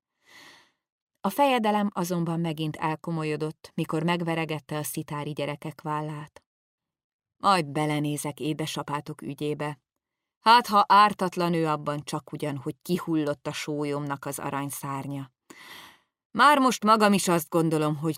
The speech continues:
csak derék apa lehet az, akinek ilyen derék fiai vannak.” Aztán nehéz sóhajjal pillantott Pipitér felé.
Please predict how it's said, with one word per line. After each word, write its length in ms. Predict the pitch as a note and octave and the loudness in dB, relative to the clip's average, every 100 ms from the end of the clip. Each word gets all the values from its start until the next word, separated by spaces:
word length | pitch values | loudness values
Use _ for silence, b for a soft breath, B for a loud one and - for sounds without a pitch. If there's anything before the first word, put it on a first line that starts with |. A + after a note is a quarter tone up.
| - | -2
csak 240 | A3+ A3+ | 2 4
derék 400 | G3 F#3+ F#3 E3 | 4 4 4 2
apa 260 | - E3 D#3 | 0 0 -2
lehet 340 | D3+ D3+ C#3 | -2 -4 -6
az, 220 | C#3+ C#3 - | -8 -8 -10
akinek 420 | - - D3+ C#3+ - | -16 -6 -4 -4 -4
ilyen 380 | A3 G3 D3+ D3 | 0 2 2 -2
derék 420 | D#3 D3 C3 - | -2 -4 -8 -14
fiai 440 | - C#3+ D3 C#3+ | -10 -6 -4 -6
vannak.” 560 | D3 C#3 C#3 C#3 C3 _ _ _ _ _ _ _ _ _ _ _ _ _ _ _ - | -8 -8 -8 -8 -12 _ _ _ _ _ _ _ _ _ _ _ _ _ _ _ -4
Aztán 360 | A3+ - G3 | -4 0 2
nehéz 360 | F#3 D#3+ D#3 D3+ | 2 0 -2 -4
sóhajjal 600 | - D#3+ D3+ D#3 D#3 D#3 | -2 -4 -2 -2 -2 -4
pillantott 580 | - D#3 D3 D3+ D#3 - | -4 -4 -4 -6 -10 -8
Pipitér 560 | D#3+ - D#3+ D3+ D3 - | -10 -8 -10 -8 -8 -8
felé. 360 | D3+ D3 D#3 | -4 -4 -6